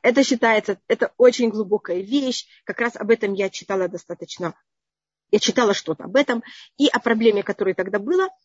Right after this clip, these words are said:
и о том, что, конечно, а, это приведёт к очень большому добру в мире.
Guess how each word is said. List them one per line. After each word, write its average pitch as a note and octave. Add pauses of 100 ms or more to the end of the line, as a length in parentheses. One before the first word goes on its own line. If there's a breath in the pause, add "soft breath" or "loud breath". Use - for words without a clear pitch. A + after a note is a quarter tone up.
(160)
и D4
о A#3+
том, D4+
что, C4
конечно, B3 (340)
а, -
это -
приведёт -
к -
очень A#3
большому G#3
добру F#3
в -
мире. -